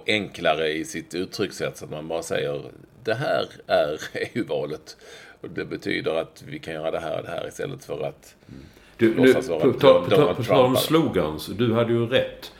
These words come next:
Speaker 2: Nu har Tom-,
Speaker 1: Ja.
Speaker 2: Thomas Nilsson, Helsingborgs slogan, där han skrev om att, eh, vad, hur är det nu igen? "Du s-, du som vill något men inte kommer fram", eller vad det var.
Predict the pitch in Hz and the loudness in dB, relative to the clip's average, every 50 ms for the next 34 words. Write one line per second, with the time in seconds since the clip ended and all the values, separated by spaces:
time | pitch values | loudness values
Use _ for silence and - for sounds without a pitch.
0 | - - - 95 101 101 110 107 104 - - - - - - 127 - - - - | -20 -10 -4 -4 -2 0 0 0 0 0 -2 -6 -8 -2 2 2 2 2 2 -2
1 | - - - - - - 151 139 135 131 127 127 156 165 135 87 - - - 92 | -10 -18 -20 -10 -2 0 2 2 4 2 2 2 2 2 2 0 0 -2 -2 -4
2 | 76 78 85 - 107 107 107 104 - 120 113 110 123 117 101 92 87 - - - | -4 -4 -4 -2 0 0 0 0 -2 -2 0 2 2 2 2 2 0 -2 -2 -2
3 | 113 104 87 82 90 82 87 98 95 87 85 85 85 85 85 - - 95 90 87 | -2 -2 -2 -2 -2 -2 -2 -2 -4 -4 -2 -2 -2 -4 -4 -2 -2 0 0 0
4 | 85 82 82 80 78 - - 80 80 82 - - - 107 107 104 98 107 104 107 | -2 -2 -4 -6 -8 -6 -6 -6 -4 -4 -4 -4 -2 0 0 0 0 0 0 2
5 | 107 104 101 101 104 101 95 87 78 78 - - - - - - - - - 110 | 2 2 0 0 -2 -2 0 -2 -2 -4 -6 -10 -14 -18 -20 -20 -20 -4 2 2
6 | 113 110 - - - - - 92 113 110 95 - 110 110 101 110 127 123 101 80 | 2 4 2 -2 -8 -10 -4 -2 0 0 0 0 -2 -2 0 0 0 0 -2 -4
7 | 78 - - - - 92 92 92 90 90 - - 92 90 92 90 - 110 107 - | -6 -8 -8 -6 -6 -4 -4 -4 -6 -8 -6 -4 -4 -4 -4 -4 -4 -4 -4 -4
8 | - - - - 85 85 - - - - - - - | -4 -6 -8 -8 -8 -6 -6 -6 -8 -8 -10 -12 -12